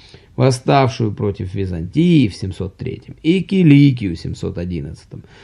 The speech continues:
захватили Амасию в семьсот двенадцатом и Антиохию у Писидии семьсот тринадцатый, разорили Галатию семьсот четырнадцатый, осадили Амори семьсот шестнадцатый и овладели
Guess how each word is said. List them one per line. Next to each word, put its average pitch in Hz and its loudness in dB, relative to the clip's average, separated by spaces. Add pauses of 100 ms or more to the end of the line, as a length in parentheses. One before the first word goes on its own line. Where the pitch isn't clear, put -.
(160)
захватили 185 4
Амасию 165 6
в - -6
семьсот 101 -4
двенадцатом 95 -8
и 123 0
Антиохию 156 4
у 147 0
Писидии 123 0
семьсот 90 -8
тринадцатый, 87 -10 (300)
разорили 160 6
Галатию 143 4
семьсот 101 -4
четырнадцатый, - -10
осадили 151 4
Амори 175 6
семьсот 117 -2
шестнадцатый - -10 (340)
и 185 2
овладели 120 4